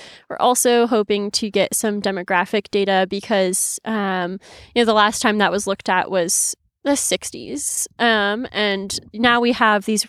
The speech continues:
really awesome little microchips that we can, um, put in the lizards really, really pain-, like, probably painlessly, and, uh, it's, you know, very reputable. And so I, we can put those in them and then identify them year after year.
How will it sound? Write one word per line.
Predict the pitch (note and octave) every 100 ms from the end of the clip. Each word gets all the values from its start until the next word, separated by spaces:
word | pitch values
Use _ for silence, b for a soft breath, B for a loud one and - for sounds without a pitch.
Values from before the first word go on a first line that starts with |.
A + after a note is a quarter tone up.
| -
really | B3 A3 -
awesome | G3+ F#3+ F#3+ A3+ G3+ G3 G3 B B B
little | A3 F#3+
microchips | A3 C4+ D#4 C#4+ E4+ - - - -
that | G#3 G3 - -
we | A3
can, | G3+ A#3 G3+ G3 F#3+ G#3+ -
um, | G#3 F3+ F#3+ -
put | A#3
in | - G#3
the | F#3+
lizards | F#3+ G3 F#3 F#3 - - B B B A3
really, | A#3+ G#3+ G3
really | G3+ F#3+ F#3+ F#3+ - -
pain-, | C#4+ B3+ A#3
like, | G#3 G#3 _ _ _ -
probably | - A#3+ A#3
painlessly, | A#3 A3 G3+ - - G3+ G3+
and, | - G#3 G3 F#3 F#3+ -
uh, | F#3 F3 D#3+ G#3 -
it's, | G3 - - -
you | G#3+
know, | F#3+ F3+
very | G3 A#3+ G#3+ F#3+ F#3+ -
reputable. | F#3+ F#3 F#3+ F#3 F3 E3+ G3 -
And | G#3+ G3 G3
so | - G3+ F#3 F#3 - - -
I, | G#3+
we | G3 G#3
can | B3 G3 G3
put | C4 A#3
those | B3 C4
in | D4
them | E4+ D4+
and | G#3+
then | G3
identify | G3 G#3 G#3+ A3+ - B3+
them | B3+ G#3
year | F#3+ G#3 D4+
after | E4 D#4+ -
year. | A3+ A3+ D#4+